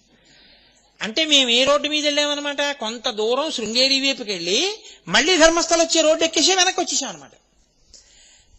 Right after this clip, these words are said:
వెనక్కి వచ్చేయడం నిషిద్ధ కర్మ. కనీసంలో కనీసం, అరే మళ్ళీ ధర్మస్థలం వైపు వెళ్ళిపోతున్నామని మనం ఆగామనుకోండి, ఇంత వెనక్కి వెళ్ళావుగా, దారి ఎక్కడ తప్పావో అక్కడ దిద్దుకుంటావు.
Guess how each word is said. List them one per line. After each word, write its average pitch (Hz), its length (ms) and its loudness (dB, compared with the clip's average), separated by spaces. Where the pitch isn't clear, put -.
వెనక్కి 220 400 -4
వచ్చేయడం 381 440 0
నిషిద్ధ 349 340 0
కర్మ. 311 300 -2
కనీసంలో 330 600 4
కనీసం, 311 560 2
అరే 311 260 2
మళ్ళీ 311 260 4
ధర్మస్థలం 349 480 4
వైపు 381 120 4
వెళ్ళిపోతున్నామని 370 500 2
మనం 370 160 2
ఆగామనుకోండి, 339 960 0
ఇంత 294 260 -2
వెనక్కి 220 360 0
వెళ్ళావుగా, 320 340 0
దారి 208 380 4
ఎక్కడ 285 200 0
తప్పావో 294 320 -2
అక్కడ 294 160 -6
దిద్దుకుంటావు. 208 640 -10